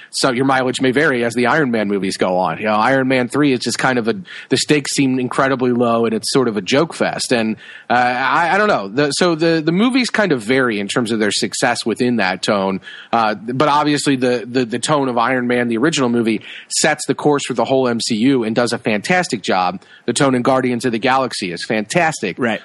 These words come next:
Speaker 1: So it, the, the things that do really well with this do really well with it. Agent Carter fits there. I just, uh, initially, it almost seems too silly, uh, but it,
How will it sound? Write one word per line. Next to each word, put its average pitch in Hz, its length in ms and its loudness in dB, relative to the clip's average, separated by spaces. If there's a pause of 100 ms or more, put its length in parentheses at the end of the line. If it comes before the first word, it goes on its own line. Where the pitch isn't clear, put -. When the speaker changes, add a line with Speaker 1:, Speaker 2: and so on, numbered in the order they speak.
Speaker 1:
So 135 460 0
it, 151 460 -2
the, 151 160 2
the 139 160 0
things 185 280 0
that 135 140 0
do 147 160 2
really 131 340 2
well 135 280 2
with 117 140 -4
this 113 160 -2
do 127 220 0
really 113 200 0
well 117 180 0
with 110 120 -4
it. 196 120 -2
Agent 123 320 0
Carter 113 320 0
fits - 420 -2
there. 98 340 0 (560)
I 165 160 2
just, 170 280 0
uh, 160 160 0
initially, 165 800 2 (480)
it 151 60 2
almost 151 360 0
seems 135 200 -2
too 226 280 0
silly, 87 480 -4
uh, 113 220 0
but 117 260 0
it, 135 140 -2